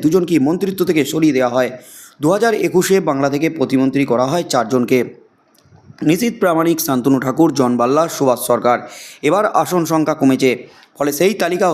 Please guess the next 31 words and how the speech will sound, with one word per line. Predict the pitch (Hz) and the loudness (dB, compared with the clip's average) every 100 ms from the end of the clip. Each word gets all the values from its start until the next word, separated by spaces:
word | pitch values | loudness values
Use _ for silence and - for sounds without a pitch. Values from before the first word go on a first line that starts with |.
| 131 | 0
ছোট | 151 160 | 0 0
হবে | 143 151 185 | 2 2 2
বলে | 185 127 | 2 0
মনে | 127 214 | 0 2
করছেন | 214 165 175 131 | 2 2 0 2
রাজনৈতিক | 175 180 - 147 147 135 | 0 -2 0 0 2 -2
মহলের | 147 190 190 | 0 -2 -2
বিশেষজ্ঞরা। | 139 151 135 160 131 131 123 - - - - - - - | -2 -4 -4 -2 0 2 0 -6 -20 -20 -20 -20 -18 -6
শোনা | - 240 | -2 0
যাচ্ছে, | 240 240 185 | 0 2 2
মেরে | 135 175 214 | 2 2 2
কেটে | 214 196 | 2 2
দুজন | 160 175 | 2 2
মন্ত্রিত্ব | 156 147 147 180 185 | 2 0 -2 -4 -2
পাবে | 165 160 160 - - _ - | 0 0 -2 -4 -14 _ -8
বাংলা। | 131 131 127 120 - - - - 139 | -4 0 2 0 -4 -20 -20 -12 -4
বিশেষজ্ঞরা | 160 220 220 208 202 | -2 0 0 2 2
বলছেন, | 165 165 202 175 117 - - - _ - | 2 2 2 0 -2 -8 -20 -20 _ -4
এবার | 156 214 | 0 0
শুধু | 175 190 190 131 135 | 0 2 4 2 0
নাইডু | 156 180 | 0 2
বা | 180 | 2
নীতিশ | 151 147 160 139 | 2 2 2 2
নন, | 190 139 - - _ 135 | 0 -2 -4 -14 _ -8
যাদের | 151 156 202 202 | -4 0 0 0
পাঁচজন | 170 156 165 170 143 | 0 0 0 0 0
সাংসদ | 147 135 143 | -2 2 2
আছে, | 139 180 185 185 | 2 0 -2 0
তারাও | 143 180 143 - - _ | 0 2 0 -6 -18 _
চাপ | 156 151 127 | -4 -2 -2
দিচ্ছে। | 131 135 | -4 0